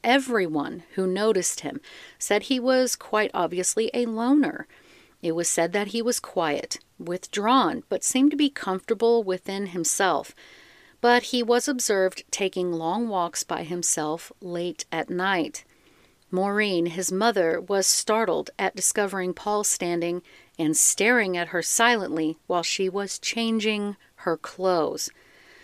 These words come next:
One of his siblings remembered a time where his mother asked him to get a job, since she and Anthony did eventually separate,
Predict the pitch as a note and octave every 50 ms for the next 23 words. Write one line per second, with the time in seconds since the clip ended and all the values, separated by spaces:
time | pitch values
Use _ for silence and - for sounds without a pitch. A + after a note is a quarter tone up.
0 | - - - - - - - G3 F#3+ G#3 A#3 C4 C4+ D#4+ D4+ - D4+ C4+ - -
1 | A3+ G#3+ F#3+ G3+ G#3 G#3 G3+ - G3+ F#3 F3+ F3+ F3+ F3+ G3+ G#3 A#3 A#3 - -
2 | - C#4 C#4+ D4 B3 F#3+ E3 E3 E3 E3+ F3+ G3+ F#3+ F#3+ F#3+ G#3+ G3 G3 G3 G#3
3 | A#3 B3+ C#4+ C#4 - - G3+ G#3+ A3+ - - - - G#3 G3 G3 F#3+ - - G3
4 | - D#3+ D3+ D#3+ F3 E3+ - - C#4 C4+ A#3+ F3+ D3+ - - - - - F#3 E3
5 | - - - - - F#3 F#3 G#3 G#3+ G3+ F3 E3+ E3+ E3+ - F3+ F3 F3 F3 E3
6 | D#3 - F#3 G#3 B3 C#4 E4 D#4+ D4 D4+ D4+ D#4 D4+ - - C4+ A#3+ G3 F#3+ -
7 | - - - - - F3 D#3+ D3+ D3+ D3+